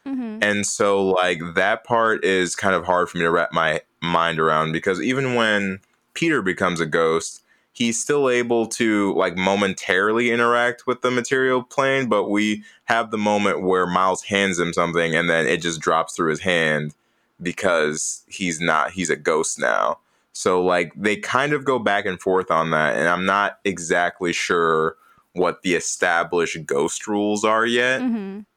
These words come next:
Speaker 2: And I'm kinda hoping that by the end of the series that there's, like, a definitive, like, these are the things that the ghosts can actually do.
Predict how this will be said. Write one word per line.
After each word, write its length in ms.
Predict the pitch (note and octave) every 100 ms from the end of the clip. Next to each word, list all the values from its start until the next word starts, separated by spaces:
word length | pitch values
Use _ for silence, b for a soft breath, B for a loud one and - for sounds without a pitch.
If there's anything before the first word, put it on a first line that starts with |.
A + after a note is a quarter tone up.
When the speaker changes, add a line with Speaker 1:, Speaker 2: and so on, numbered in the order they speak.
| _
Speaker 2:
And 760 | F2+ F2+ F2 E2+ E2 E2 E2 -
I'm 160 | F#2 F#2+
kinda 260 | A2 G#2+ G2+
hoping 360 | G2 F#2+ F#2
that 280 | F2+ F2 D#2+
by 200 | F2+ F2
the 280 | E2+ E2+ -
end 200 | F2 F2
of 140 | D#2+ D#2
the 80 |
series 720 | D#2 - D#2+ D#2 D2 D2 D2 -
that 320 | D2 D2 - E2
there's, 300 | E2+ E2 F2+
like, 180 | D#2
a 40 | E2
definitive, 840 | D2+ D2+ F#2+ - F2+ E2 D#2 D#2
like, 300 | D#2 D2+ D2+ - B B
these 460 | E2 E2+ G2+ G2 F#2+
are 100 | F2
the 100 | E2+
things 280 | F2+ D#2+
that 140 | D#2+ D2
the 60 | D#2
ghosts 500 | D2 C2 - - -
can 160 | F2+
actually 400 | C#2 B1 - A#1+
do. 540 | A1 - A#1 G1+ G1+